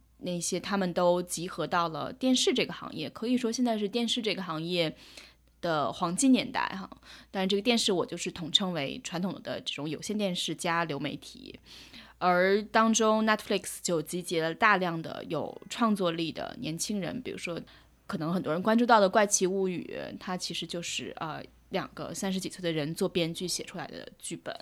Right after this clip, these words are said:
是非常的成熟，而且，嗯，从各个角度来说都是很实验，但是又通常，又非常好看的一个作品。然后包括 Netflix 还，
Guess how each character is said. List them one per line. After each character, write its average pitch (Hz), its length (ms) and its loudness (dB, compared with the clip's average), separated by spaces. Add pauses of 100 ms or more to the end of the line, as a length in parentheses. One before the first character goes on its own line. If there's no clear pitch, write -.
(220)
是 - 200 -10
非 185 220 -6
常 - 320 -6
的 143 220 -4
成 180 300 -6
熟， 170 460 -2
而 139 160 -2
且， 117 520 -6
嗯， 147 260 -8
从 202 200 0
各 277 140 0
个 240 100 4
角 151 120 0
度 175 80 -2
来 165 180 -2
说 180 180 0
都 185 200 0
是 180 200 0 (120)
很 170 160 -2
实 175 320 2
验， 247 360 6
但 220 200 4
是 220 100 4
又 180 100 2
通 247 380 2
常， 190 220 -2 (180)
又 185 140 0
非 262 180 0
常 180 160 0
好 - 160 -6
看 208 260 -4
的 143 60 -8
一 - 80 -10
个 - 80 -12
作 - 200 -10
品。 - 200 -14 (800)
然 185 160 0
后 190 120 4
包 202 120 8
括 202 240 6
Netflix 196 460 0
还， 156 400 2